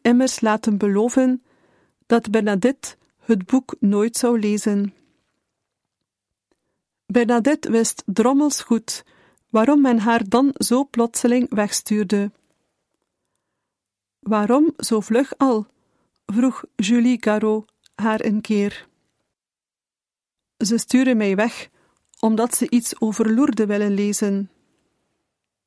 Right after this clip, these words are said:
Daarentegen werd Bernadette op één juni achttienhonderdnegenenzestig gevraagd het verhaal van de verschijningen nog een keer te vertellen aan vier nieuw aangekomenen.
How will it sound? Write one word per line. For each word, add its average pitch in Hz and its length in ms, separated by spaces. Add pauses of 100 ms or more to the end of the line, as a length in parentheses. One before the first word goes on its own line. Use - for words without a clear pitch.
(1000)
Daarentegen 226 880
werd 208 300
Bernadette 202 520
op - 200
één 247 280
juni 254 360
achttienhonderdnegenenzestig 220 1700 (200)
gevraagd - 760 (460)
het - 200
verhaal 220 420
van 269 160
de 214 120
verschijningen 240 800 (300)
nog 262 240
een 285 160
keer 240 300
te 247 140
vertellen 220 600 (340)
aan 220 260
vier 254 480 (100)
nieuw 254 340
aangekomenen. 208 1080